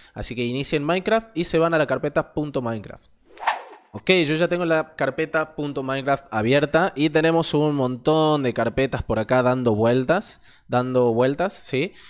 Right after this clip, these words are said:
Eh, lo que nos interesa acá es la carpeta de mods, ¿ok? Aquí en la carpeta de mods yo ya tengo otros mods, ¿bien? Eh, lo que tenemos que meter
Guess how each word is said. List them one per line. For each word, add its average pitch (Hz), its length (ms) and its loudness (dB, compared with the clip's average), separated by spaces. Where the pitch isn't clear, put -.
Eh, 123 560 2
lo 151 200 2
que 202 100 -2
nos 185 120 0
interesa 165 380 -2
acá 160 280 0
es 151 120 -4
la 135 100 -2
carpeta 135 320 0
de 135 80 2
mods, 110 720 -4
¿ok? 101 220 -12
Aquí 117 240 -6
en 190 80 0
la 185 80 2
carpeta 151 340 0
de 139 100 0
mods 139 440 -2
yo 127 320 0
ya 127 460 0
tengo 143 580 0
otros 117 300 -2
mods, 123 580 -2
¿bien? 127 380 -4
Eh, 120 560 2
lo 127 320 0
que 175 100 -2
tenemos 160 340 0
que 156 320 2
meter 120 360 -2